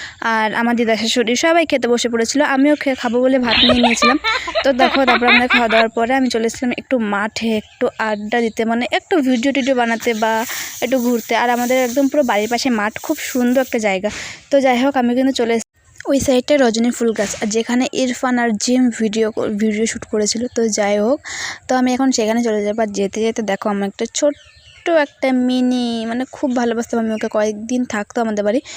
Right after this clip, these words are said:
হঠাৎ দেখে কোথায় চলে গেছে আর খুঁজে পাচ্ছিলাম না। আর আজকে মাঠে গিয়ে দেখি কি ও মাঠে ওখানে রয়েছে, মানে আমাকে দেখে আমার পিছনে ছাড়ছিলই না। তো যাই হোক, তারপর ওকে নিয়ে,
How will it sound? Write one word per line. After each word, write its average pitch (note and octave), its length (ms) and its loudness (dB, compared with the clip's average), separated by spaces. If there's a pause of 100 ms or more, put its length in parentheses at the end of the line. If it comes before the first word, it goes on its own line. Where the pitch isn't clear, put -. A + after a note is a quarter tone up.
(220)
হঠাৎ C#4 280 0
দেখে D4 220 2
কোথায় C#4 240 2
চলে A#3+ 240 0
গেছে A#3 220 -2
আর C4 160 2
খুঁজে A3+ 240 0
পাচ্ছিলাম A3 320 -2
না। G#3 120 -4
আর G#3 140 -2
আজকে G#3 320 -2
মাঠে A3+ 340 0
গিয়ে D4+ 180 0
দেখি F#4+ 220 2
কি G4 100 -4
ও D4 120 4
মাঠে A3+ 380 0
ওখানে B3+ 260 0
রয়েছে, A3 340 0
মানে A3 140 -4
আমাকে A3 280 -2
দেখে D4+ 180 0
আমার D4+ 160 2
পিছনে C4 300 -2
ছাড়ছিলই A#3+ 540 -2
না। G#3 120 -4 (440)
তো D4 100 2
যাই D4 200 4
হোক, D#4 180 4
তারপর C4 240 -2
ওকে C4 240 2
নিয়ে, A#3+ 280 0